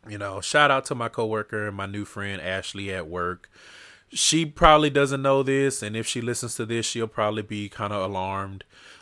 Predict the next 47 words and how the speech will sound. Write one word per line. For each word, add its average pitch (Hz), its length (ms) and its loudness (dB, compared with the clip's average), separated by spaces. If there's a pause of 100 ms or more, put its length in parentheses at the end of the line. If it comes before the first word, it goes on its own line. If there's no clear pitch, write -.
Although 143 240 8
I 131 100 6
guess 135 300 2
I've, 120 400 4
I 110 140 4
have 135 200 2
not 117 240 2
admitted 104 600 -4
this 117 380 -4
to 104 160 -4
anybody, 110 500 -2
so 95 180 -4
I 92 80 -2
guess 98 180 -6
everybody 85 420 -6
hearing 87 240 -10
that 82 140 -6
is 82 80 -14
gonna 85 140 -14
be 85 80 -16
kinda 104 440 -6
<laughs> - 140 -20
alarmed. 113 340 -6 (480)
But, 107 680 2
you 127 180 -6
know, 139 180 0
it's, - 240 -6
it's 113 300 -6
weird 113 460 -2
that 95 260 -2
when 98 100 -10
you're 98 120 -8
dealing 95 220 -6
with 87 120 -10
this 92 120 -8
kind 92 200 -8
of 87 60 -8
stuff, - 260 -8
you 95 80 -10
can 87 180 -14
make 90 180 -6
jokes 90 300 -6
about 90 300 -4
it 76 80 -8
after 90 340 -4
the 90 80 -10
fact. 98 480 -6